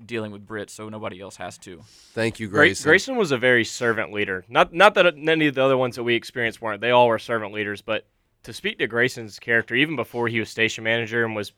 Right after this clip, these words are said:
Speaker 3: on staff, or not even when he was on staff, if anybody in the group me ever said, "Hey, can somebody swipe me in for my show tonight without swipe access?" Grayson,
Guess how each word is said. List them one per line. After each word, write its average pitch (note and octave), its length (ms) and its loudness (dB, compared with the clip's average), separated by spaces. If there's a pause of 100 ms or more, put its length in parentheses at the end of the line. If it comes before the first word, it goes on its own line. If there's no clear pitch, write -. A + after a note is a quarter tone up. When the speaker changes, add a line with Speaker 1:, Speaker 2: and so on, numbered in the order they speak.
(100)
Speaker 3:
on A2+ 160 0
staff, A2 520 4
or G#2 200 -4
not B2+ 220 0
even C3+ 120 -2
when A#2 100 -4
he A2 60 -4
was G#2 140 -6
on A2 200 0
staff, G#2 340 -4
if G#2+ 120 -12
anybody D#3 280 0
in A#2 60 0
the G#2+ 80 -8
group A2+ 220 -8
me G#2+ 160 -8
ever G#2 200 -4
said, G#2 400 -4 (520)
"Hey, A#2 260 4
can A2 140 -12
somebody A2+ 300 0
swipe A2 300 0
me G#2+ 120 -10
in G#2 80 -6
for G#2+ 120 -10
my G2+ 120 -4
show G#2+ 220 0
tonight G2 360 -6 (160)
without A2 340 -2
swipe G#2+ 280 -2
access?" G#2 380 -4
Grayson, A#2 540 -6